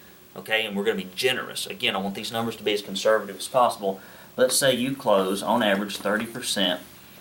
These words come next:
of your sales. So that means you take thirty times point five, uh, or five estimates. That means you're gonna get, and I know we're gonna end up with a weird fraction here, but this is how numbers work.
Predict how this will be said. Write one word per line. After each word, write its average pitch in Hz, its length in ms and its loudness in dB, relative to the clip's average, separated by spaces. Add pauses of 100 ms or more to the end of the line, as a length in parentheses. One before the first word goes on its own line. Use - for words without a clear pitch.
(240)
of 101 160 0
your 101 120 -8
sales. - 560 -2 (560)
So 123 100 -6
that 135 220 6
means 127 300 2
you 123 60 -8
take - 280 -2
thirty 123 500 4 (880)
times 104 300 2
point 139 400 -2
five, 104 640 2 (760)
uh, 104 500 4 (120)
or 104 120 4
five 131 340 6
estimates. 104 600 2
That 110 200 4
means 113 220 -4
you're 123 120 -4
gonna 123 200 2
get, 104 360 4
and 104 100 -6
I 107 60 -2
know 113 140 0
we're 113 120 -2
gonna 113 160 0
end 113 160 0
up 104 140 2
with - 100 -6
a 98 60 -2
weird 107 480 -4
fraction 135 560 2
here, 98 180 -4
but 101 160 -4
this 101 160 -2
is 104 120 -6
how 107 220 6
numbers 107 380 -2
work. 107 340 4